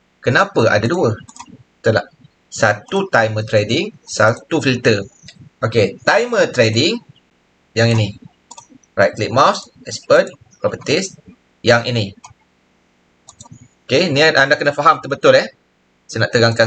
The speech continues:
satu ni. Jika anda kata untuk, uh, E A yang ada timer, f-, f-, apa, timer trading, yang ini.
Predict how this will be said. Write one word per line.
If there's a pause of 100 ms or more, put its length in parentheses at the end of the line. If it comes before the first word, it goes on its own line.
satu
ni. (500)
Jika
anda
kata
untuk, (400)
uh,
E
A (260)
yang
ada
timer,
f-,
f-,
apa,
timer (960)
trading, (480)
yang
ini.